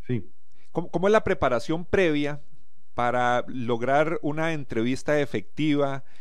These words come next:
Speaker 2: eh, con todo lo que usted nos ha, nos ha hablado, con ese análisis de tensión de la voz, el análisis, eh, facial? ¿Cómo es la preparación previa para, para todo esto?
Speaker 1: La preparación previa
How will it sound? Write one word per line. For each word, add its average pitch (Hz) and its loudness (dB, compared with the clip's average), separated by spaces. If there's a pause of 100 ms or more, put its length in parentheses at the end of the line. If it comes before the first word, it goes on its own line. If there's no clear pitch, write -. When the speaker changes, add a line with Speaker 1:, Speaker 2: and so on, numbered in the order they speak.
(320)
Speaker 2:
eh, 117 -2
con 120 -2
todo 147 4
lo 156 0
que 143 -4
usted 139 -2
nos 139 -4
ha, 127 2
nos 117 -4
ha - 2
hablado, 113 2
con 107 -4
ese 113 -2
análisis 135 0
de 107 -2
tensión 113 -4
de 117 -2
la 107 0
voz, 131 0
el 107 -2
análisis, 113 -4 (380)
eh, 101 -2
facial? 127 0 (240)
¿Cómo 147 0
es - 4
la 170 2
preparación 127 0
previa 139 4
para, 95 -2
para 98 -2
todo 117 0
esto? - -4 (1600)
Speaker 1:
La 117 -2
preparación 147 0
previa 175 0